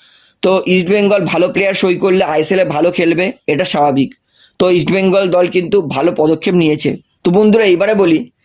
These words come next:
সামনের সিজনে কিন্তু বাদ পড়তে পারে জেসন কামিংস। এই বছর জেসন কামিংসকে যেইভাবে মোহনবাগান দশ কোটি টাকা খরচ করে নিয়ে এসেছিল, সবাই ভেবেছিল জেসন কামিংস দুর্দান্ত ফুটবল খেলবে।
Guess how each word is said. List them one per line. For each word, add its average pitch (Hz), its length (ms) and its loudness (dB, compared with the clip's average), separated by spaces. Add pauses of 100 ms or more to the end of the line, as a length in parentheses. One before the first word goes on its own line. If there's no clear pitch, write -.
(160)
সামনের 190 440 0
সিজনে 208 360 0
কিন্তু 202 300 2 (180)
বাদ 175 160 -2 (100)
পড়তে 185 300 0
পারে 185 200 0
জেসন 175 340 0
কামিংস। 139 360 2 (580)
এই 190 220 2
বছর 220 360 2 (140)
জেসন 170 320 0
কামিংসকে 202 440 0
যেইভাবে 180 540 0 (400)
মোহনবাগান 190 720 2
দশ 151 240 0
কোটি 196 200 0
টাকা 190 220 0
খরচ 170 240 -2
করে 190 180 0
নিয়ে 185 160 0
এসেছিল, 170 260 0 (540)
সবাই 190 280 0
ভেবেছিল 214 340 2
জেসন 185 320 0
কামিংস 190 320 0
দুর্দান্ত 180 460 0
ফুটবল 160 380 2
খেলবে। 127 300 -2